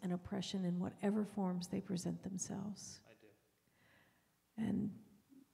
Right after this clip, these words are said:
Speaker 1: this is the most powerful, speaking of power. Uh,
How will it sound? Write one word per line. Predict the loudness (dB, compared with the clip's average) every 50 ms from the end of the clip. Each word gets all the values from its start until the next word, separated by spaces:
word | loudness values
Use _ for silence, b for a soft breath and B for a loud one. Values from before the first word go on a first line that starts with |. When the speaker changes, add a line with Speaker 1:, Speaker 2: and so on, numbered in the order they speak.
| _ _ _ -20 _ _ _ _ -20 _ -20 _ _ -18 -18 -18 _ -8 -2
Speaker 1:
this | 2 6 6 6 6 6 6
is | 4 6 6
the | 6
most | 6 6 4 2 -2 -6
powerful, | -6 -2 0 2 4 4 4 4 2 2 4 4 6 6 4 2
speaking | 0 -4 -6 -6 -6 -4 -2 0 2 2 2
of | 0 -2 -8 -14 -20 -20 -20 -20 _ _ _
power. | 0 2 6 6 6 8 8 6 6 4 4 2 -4 B B B B B B B B B B B B B B B -4
Uh, | -2 0 0 0 0